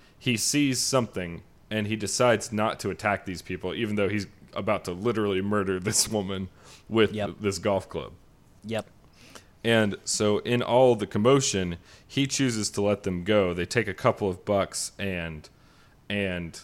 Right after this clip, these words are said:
Speaker 1: his watch, and they move on, basically. And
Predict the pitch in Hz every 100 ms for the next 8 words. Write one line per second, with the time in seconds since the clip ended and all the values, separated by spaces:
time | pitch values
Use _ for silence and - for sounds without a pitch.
0 | _ _ _ - 113 95 87 95 113 82
1 | - - - - 98 92 90 85 82 82
2 | _ _ - _ 98 101 107 95 92 90
3 | 71 58 - _ _ _ _ - 90 -
4 | 76 - 71 67 - _ _ _ _ 101
5 | 101 90 76 71 -